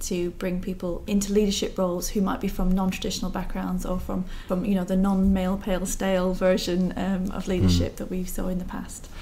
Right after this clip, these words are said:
Speaker 2: I'm really proud of the fact that we've, we've moved a long way on, um, gender representation and diversity in the, um, senior cohort of the council,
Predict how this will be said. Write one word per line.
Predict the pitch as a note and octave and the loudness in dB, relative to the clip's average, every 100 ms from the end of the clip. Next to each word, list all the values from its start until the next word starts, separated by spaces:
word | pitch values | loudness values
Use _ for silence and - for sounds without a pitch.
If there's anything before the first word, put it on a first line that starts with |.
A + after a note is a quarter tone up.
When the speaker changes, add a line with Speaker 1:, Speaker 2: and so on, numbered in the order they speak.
| - | -2
Speaker 2:
I'm | G2+ | 2
really | A2 G2+ | 2 2
proud | F#2+ - G#2+ G2 | 0 2 4 4
of | |
the | F#2+ | -2
fact | - - | -2 0
that | - | 0
we've, | F#2+ F2 - | -2 -4 -4
we've | G2 F#2 | 2 6
moved | G#2 F#2+ G2 | 6 6 2
a | |
long | F#2 F#2+ | 2 2
way | F#2 F2+ | 2 0
on, | F2+ F#2 F#2 | 0 0 -2
um, | F#2 F#2 F#2 F2+ - | -2 -2 -2 -4 -2
gender | G#2 F#2+ F#2+ F#2 F#2 F2+ - - - - | 0 2 2 0 2 0 -4 -16 -18 -6
representation | F#2 F2 F2 F2+ F2 F#2+ F2+ - | -4 -4 -2 -2 0 0 0 -2
and | F#2 | -2
diversity | F2 F2+ F2 F2+ F2+ - F#2+ | 0 0 0 -2 -4 -4 -2
in | F2+ F2+ F2 | 0 0 0
the, | F2+ F2+ E2+ - - - | 0 0 -4 -8 -10 -2
um, | F2+ F2 F2 - - | 0 8 12 12 12
senior | - G2 F2 | 10 4 2
cohort | - F2+ F2 F#2 E2+ | 0 -2 0 -2 -2
of | D#2+ | -4
the | E2+ | -8
council, | - F#2 F2+ - F#2+ G2 | -4 -2 -2 -4 -2 -4